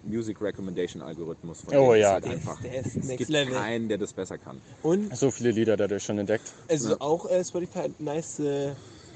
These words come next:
Speaker 3: Partner-Webseiten von teilweise eigenen Spotify-Entwicklern, die so hobbymäßig so auch dieses, was du mir mal geschickt hast, mit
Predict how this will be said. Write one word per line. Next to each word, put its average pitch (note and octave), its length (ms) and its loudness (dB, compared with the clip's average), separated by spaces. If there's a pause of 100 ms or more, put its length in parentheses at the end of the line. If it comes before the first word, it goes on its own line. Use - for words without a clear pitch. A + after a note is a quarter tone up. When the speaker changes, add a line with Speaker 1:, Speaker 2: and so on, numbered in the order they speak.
(120)
Speaker 3:
Partner-Webseiten G3 1000 -4
von D#3 140 -8
teilweise D#3+ 480 2
eigenen E3+ 320 2
Spotify-Entwicklern, E3 840 0
die D3 60 -6
so C#3 180 -4
hobbymäßig E3 600 2
so D#3 120 2
auch C#3 120 0
dieses, D3 280 0
was D3 160 -4
du - 60 -8
mir D3 120 -4
mal C#3+ 140 -4
geschickt C#3 280 -6
hast, C#3+ 160 -8
mit C#3+ 160 -2